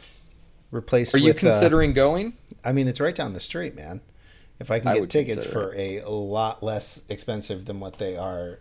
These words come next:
Speaker 1: uh, advertising them for, then yes.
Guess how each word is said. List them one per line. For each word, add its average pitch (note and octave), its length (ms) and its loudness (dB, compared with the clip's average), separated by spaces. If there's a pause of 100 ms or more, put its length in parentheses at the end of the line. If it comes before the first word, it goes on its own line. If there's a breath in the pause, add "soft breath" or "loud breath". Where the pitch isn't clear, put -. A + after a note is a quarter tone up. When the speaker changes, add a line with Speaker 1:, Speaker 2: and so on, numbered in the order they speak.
(100)
Speaker 1:
uh, F2+ 280 -10 (280)
advertising F2 560 -12
them D#2+ 120 -18
for, E2+ 200 -14
then F2+ 160 -12
yes. - 440 -12